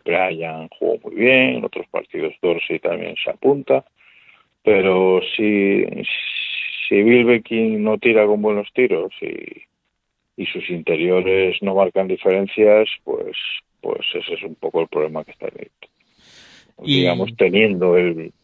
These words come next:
Speaker 2: Sí.
Speaker 1: el Maccabi, ¿no?
Speaker 2: Sí, sí, sí.
Speaker 1: Yo creo que por ahí se les están yendo los partidos. Y luego, en realidad, Anadolu es un equipazo.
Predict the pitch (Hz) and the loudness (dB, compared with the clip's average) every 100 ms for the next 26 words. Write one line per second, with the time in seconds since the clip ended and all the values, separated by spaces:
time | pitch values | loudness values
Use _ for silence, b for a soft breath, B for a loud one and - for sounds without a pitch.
0 | _ - 127 104 - 98 87 87 - 117 | _ -6 -4 -4 -4 -4 -4 -4 2 4
1 | 85 87 90 98 120 104 104 98 80 82 | 2 -4 -8 -6 -6 -6 -8 -10 -10 -8
2 | 85 85 - 85 82 85 - - - 82 | -8 -8 -8 -6 -4 -6 -8 -12 -10 -10
3 | 78 80 76 76 - - - 92 - B | -8 -8 -6 -8 -6 -6 -4 -6 -6 B
4 | B B B _ - 131 135 135 120 104 | B B B _ 4 8 10 8 8 4
5 | 90 92 92 98 87 85 90 95 b b | 2 -2 -6 -8 -8 -8 -6 -6 b b
6 | b b b b b b b b _ _ | b b b b b b b b _ _
7 | _ _ - - 104 90 76 - 90 | _ _ -8 -8 -8 -12 -12 -6 -6